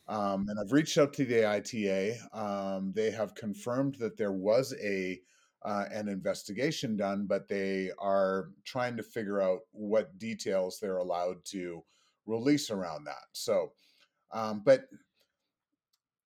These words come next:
it just, you know, if they did an investigation, then one would think they would have talked to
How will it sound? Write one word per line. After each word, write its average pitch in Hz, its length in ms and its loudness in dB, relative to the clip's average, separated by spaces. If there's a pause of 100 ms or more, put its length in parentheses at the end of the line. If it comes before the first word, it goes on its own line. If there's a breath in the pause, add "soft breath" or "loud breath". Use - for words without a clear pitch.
(140)
it 143 180 2
just, - 360 0 (180)
you 147 100 -2
know, 135 120 6
if 135 160 0
they 180 140 2
did 240 220 2
an 196 120 2
investigation, 113 1080 0 (600)
then 139 580 2
one 143 320 4
would 139 200 4
think 196 360 0
they 143 120 4
would 127 240 2
have 107 460 2 (340)
talked 139 580 -2
to 107 520 -2